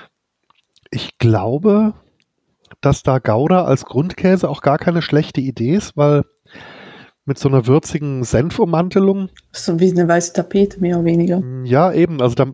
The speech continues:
Speaker 1: äh, da glaube ich eigentlich, dass ein, dass ein milder Grundkäse da ganz gut dazu passt, weil sonst hast du vielleicht zwei, äh, starke Aromen, die irgendwie gegeneinander ankämpfen.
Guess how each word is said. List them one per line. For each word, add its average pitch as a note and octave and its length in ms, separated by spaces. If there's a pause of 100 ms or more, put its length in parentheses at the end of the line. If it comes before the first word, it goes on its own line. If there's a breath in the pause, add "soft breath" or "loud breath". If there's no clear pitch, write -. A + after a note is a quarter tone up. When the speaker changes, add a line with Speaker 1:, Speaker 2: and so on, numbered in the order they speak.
(120)
Speaker 1:
äh, C#3 300
da C3+ 320
glaube F3 320
ich C3+ 140
eigentlich, C#3 240
dass C3+ 180
ein, B2+ 200 (520 loud breath)
dass C3+ 180
ein C3+ 120
milder D#3 260
Grundkäse F#3 560
da E3 100
ganz D#3 220
gut F3+ 200
dazu - 200
passt, - 300
weil C#3 140
sonst C#3+ 200
hast E3 180
du F3 40
vielleicht D#3+ 240
zwei, D#3 500 (500)
äh, D3+ 440
starke D#3 460
Aromen, D#3 420
die D#3+ 80
irgendwie E3 320
gegeneinander D#3 420
ankämpfen. B2 580